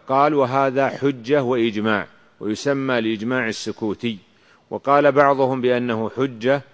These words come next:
وليس بإجماع، والصواب أنه إجماع للحديث السابق. قال: "يجوز عند مالك انعقاد الإجماع مس-، لا بد أن يكون الإجماع مستندا إلى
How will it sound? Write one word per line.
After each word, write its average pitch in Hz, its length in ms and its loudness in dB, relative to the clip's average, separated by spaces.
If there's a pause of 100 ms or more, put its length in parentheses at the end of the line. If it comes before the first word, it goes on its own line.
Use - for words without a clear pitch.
(260)
وليس 117 500 0 (580)
بإجماع، 113 920 -2
والصواب 123 680 2 (420)
أنه 110 580 -4 (140)
إجماع 113 560 -2
للحديث 107 840 -4
السابق. 101 540 -2 (1000)
قال: 131 200 4
"يجوز 156 460 4
عند 147 320 -2
مالك 147 760 0
انعقاد 127 800 0
الإجماع 127 800 -2 (1000)
مس-، 123 240 -6
لا 139 200 4
بد 151 260 2
أن 135 120 2
يكون 135 300 0
الإجماع 123 640 -2
مستندا 127 640 0
إلى 117 580 0